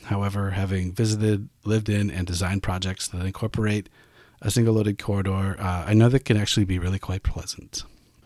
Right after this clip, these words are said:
There are two projects that I think really represent, uh, strong case studies of the single loaded corridor. Uh, the first is the eins zu eins designed Gleis twenty-one,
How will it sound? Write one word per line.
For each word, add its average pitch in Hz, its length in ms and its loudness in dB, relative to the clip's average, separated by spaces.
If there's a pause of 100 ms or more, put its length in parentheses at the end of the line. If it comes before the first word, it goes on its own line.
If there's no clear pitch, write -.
(340)
There 127 200 8
are 117 60 6
two - 200 4
projects 143 540 6
that 107 100 -2
I - 20 0
think 101 220 0
really 107 420 2
represent, 104 800 2
uh, 85 220 -2
strong 107 240 4
case 107 260 0
studies 107 520 0
of 110 160 -2
the 107 80 2
single 110 280 2
loaded 104 300 -2
corridor. 98 540 -2 (720)
Uh, - 140 -10
the 104 120 2
first - 400 2
is 101 300 0
the 98 220 -2
eins 98 280 0
zu 104 200 -2
eins - 640 -4 (100)
designed 98 400 0
Gleis 101 280 -2
twenty-one, 101 640 2